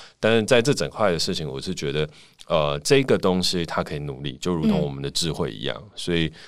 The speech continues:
Speaker 1: 如果我们想要追求的事情是人见人爱的外表，再加上有智慧的人，我觉得这是，其实是我们可以努力的方向。
Speaker 2: 嗯。
Speaker 1: 尽管有些时候先天已经决定了我们的高矮胖瘦，
Speaker 2: 嗯。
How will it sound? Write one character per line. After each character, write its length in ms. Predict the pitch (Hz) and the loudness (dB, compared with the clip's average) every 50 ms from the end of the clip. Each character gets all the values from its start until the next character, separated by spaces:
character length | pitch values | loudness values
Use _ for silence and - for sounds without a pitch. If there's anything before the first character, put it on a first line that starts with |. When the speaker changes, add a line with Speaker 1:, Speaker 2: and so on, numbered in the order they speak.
| - | -4
Speaker 1:
如 120 | - 95 110 | 0 2 4
果 80 | 117 | 4
我 60 | 113 101 | 4 4
们 160 | 95 92 90 | 4 4 2
想 160 | - - 76 | 2 2 2
要 80 | 80 80 | 2 0
追 200 | 78 - 92 92 | 0 0 0 0
求 180 | - - 71 | 0 -2 -2
的 60 | 69 | -2
事 140 | 69 - 85 | -2 -2 -2
情 160 | 78 71 67 | -2 -4 -4
是 120 | 67 87 80 | -6 -6 -4
人 200 | 73 76 76 78 | -2 -2 -2 0
见 140 | 76 98 92 | 0 0 0
人 100 | 80 76 | 0 0
爱 160 | 80 80 78 | 0 0 0
的 80 | 76 | 0
外 160 | 76 87 80 76 | 2 2 2 2
表， 180 | - 60 - - | 0 -4 -6 -4
再 120 | - 85 78 | -4 -4 -2
加 140 | 78 76 73 | -2 -2 -2
上 100 | 78 73 | -2 -4
有 100 | 67 - | -6 -6
智 160 | - - 71 | -6 -6 -6
慧 220 | 71 - 73 60 - | -4 -4 -6 -6 -6
的 60 | 50 | -8
人， 100 | 50 - - - _ | -10 -14 -16 -14 _
我 100 | - 92 | -2 0
觉 120 | 85 - 95 | 2 2 2
得 60 | 95 | 2
这 120 | 90 98 | 2 2
是， 140 | 92 92 92 | 2 2 0
其 140 | - - 76 | 0 -2 -2
实 160 | 67 - 73 | -4 -4 -4
是 100 | - 90 | -2 -2
我 140 | 82 76 67 | 0 -2 -2
们 120 | 67 71 | -2 -4
可 160 | 69 - 78 76 | -4 -4 -4 -2
以 40 | |
努 180 | 76 76 71 62 | -2 -2 -4 -6
力 100 | 62 67 | -8 -8
的 120 | 65 60 | -10 -10
方 200 | - - - - - - | -10 -10 -12 -8 -4 -4
向。 180 | - - - - - _ _ - | -2 -2 -4 -6 -12 _ _ -2
Speaker 2:
嗯。 340 | 208 208 220 226 226 233 | 0 2 2 4 4 4
Speaker 1:
尽 160 | 233 233 - 113 | 4 4 4 6
管 160 | 117 113 101 | 4 4 2
有 80 | 82 | 0
些 140 | 76 92 98 | 0 -2 -2
时 100 | 90 92 | 0 0
候 100 | 87 82 | 0 0
先 260 | - - 113 110 107 | 0 2 2 2 2
天 160 | 104 113 107 87 | 2 2 0 0
已 40 | |
经 160 | 73 80 82 76 | -2 -4 -6 -4
决 180 | - 80 73 | -4 -4 -2
定 180 | 71 82 85 80 | -2 -2 -2 -2
了 40 | 73 | -4
我 120 | 69 65 | -6 -6
们 100 | 67 67 | -6 -8
的 80 | 69 71 | -6 -2
高 160 | - 76 78 | 0 2 2
矮 120 | 76 65 - | 2 2 0
胖 280 | - - - 76 69 | -4 -6 -6 -4 -4
瘦， 260 | - - - - - - | -4 -2 -2 -2 -4 -4
Speaker 2:
嗯。 180 | 196 185 160 | -6 -8 -8